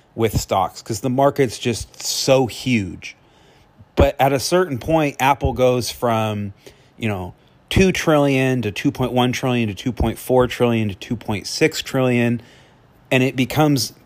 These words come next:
marginally less attractive as it gets more expensive.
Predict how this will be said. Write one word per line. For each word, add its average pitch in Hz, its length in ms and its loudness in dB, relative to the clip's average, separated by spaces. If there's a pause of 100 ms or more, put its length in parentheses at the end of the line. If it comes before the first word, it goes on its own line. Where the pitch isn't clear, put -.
(960)
marginally 156 720 2
less 127 260 2
attractive 117 540 0
as 107 160 0
it 120 80 -4
gets - 240 -6
more 110 200 2
expensive. 113 760 -2